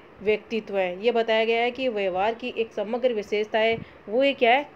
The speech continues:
व्यक्तित्व है, woodworth के अनुसार। तो गिलफोर्ड समन्वित र-, गुणों का समन्वित रूप, तो समन्वित रूप गिलफोर्ड। woodworth ने क्या बताया है कि व्यक्तित्व क्या है, व्यवहार की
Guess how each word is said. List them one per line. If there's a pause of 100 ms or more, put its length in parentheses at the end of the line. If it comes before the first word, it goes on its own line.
व्यक्तित्व
है,
woodworth
के
अनुसार। (420)
तो
गिलफोर्ड (400)
समन्वित
र-,
गुणों
का
समन्वित (180)
रूप, (160)
तो
समन्वित
रूप (240)
गिलफोर्ड। (320)
woodworth
ने
क्या
बताया
है (300)
कि
व्यक्तित्व
क्या
है, (160)
व्यवहार
की